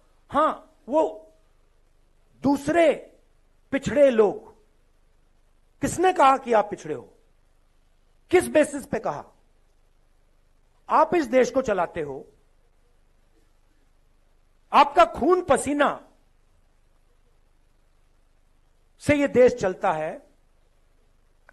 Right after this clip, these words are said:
आपका जो हक है वो आपको मिलता नहीं है।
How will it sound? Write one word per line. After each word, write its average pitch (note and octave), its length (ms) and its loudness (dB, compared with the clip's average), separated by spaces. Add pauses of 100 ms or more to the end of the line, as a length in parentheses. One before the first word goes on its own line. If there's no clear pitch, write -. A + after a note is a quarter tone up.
(800)
आपका C4+ 300 4
जो F4 140 2
हक D4+ 320 0
है F4 60 6
वो E4 140 6
आपको D4 260 2
मिलता A3+ 320 0
नहीं E3 200 -8
है। - 120 -20